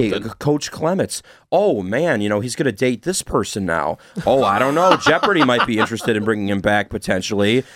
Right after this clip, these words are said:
Speaker 2: Oh,
Speaker 1: Oh, he
Speaker 2: shoot.
Speaker 1: got a haircut.
Speaker 2: Oh, my gosh. Him and Davante Adams just put Last Dance stuff on their Instagram stories.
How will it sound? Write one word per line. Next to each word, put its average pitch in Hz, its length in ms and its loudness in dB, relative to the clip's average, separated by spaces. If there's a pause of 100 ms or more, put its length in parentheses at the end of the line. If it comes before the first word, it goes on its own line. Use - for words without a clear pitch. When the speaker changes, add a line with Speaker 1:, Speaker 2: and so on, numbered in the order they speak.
(200)
Speaker 2:
Oh, 190 180 2
Speaker 1:
Oh, 302 260 8
he 247 80 6
Speaker 2:
shoot. 247 60 4
Speaker 1:
got 277 140 2
a 262 60 4
haircut. 262 580 2
Speaker 2:
Oh, 135 160 4
my 113 140 2
gosh. 131 400 -2
Him 156 100 2
and 143 100 2
Davante 120 420 0
Adams 110 280 0
just - 220 -4
put 117 160 0
Last 107 320 0
Dance 131 260 0
stuff 123 280 0
on 127 120 2
their 117 100 2
Instagram 180 540 0
stories. 170 560 0